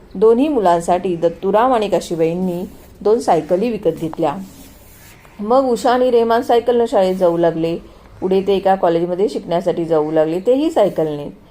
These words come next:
काही वर्षानंतर दोघेही पदवीधर झाले. पदवी हातात मिळण्याच्या दिवशी काशीबाई रेहमानला म्हणाली, "दुर्दैवाने तुझ्या आईवडिलांचे फोटो काही आपल्याकडे नाहीत, त्यामुळे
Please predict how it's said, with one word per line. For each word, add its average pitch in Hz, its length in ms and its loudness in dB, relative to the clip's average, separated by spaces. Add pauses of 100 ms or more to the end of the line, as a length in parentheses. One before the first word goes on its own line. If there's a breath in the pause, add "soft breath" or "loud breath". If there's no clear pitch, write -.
(240 soft breath)
काही 208 260 0
वर्षानंतर 170 680 0
दोघेही 170 480 -2
पदवीधर 165 520 0
झाले. 156 460 -4 (320 soft breath)
पदवी 240 300 0
हातात 247 380 0
मिळण्याच्या 214 540 0
दिवशी 202 380 -4
काशीबाई 220 500 2
रेहमानला 190 480 0
म्हणाली, 180 460 -2 (400 loud breath)
"दुर्दैवाने 233 840 2
तुझ्या 214 220 0
आईवडिलांचे 214 720 2
फोटो 196 360 -2
काही 208 240 2
आपल्याकडे 196 460 0
नाहीत, 185 440 -2 (440)
त्यामुळे 185 640 0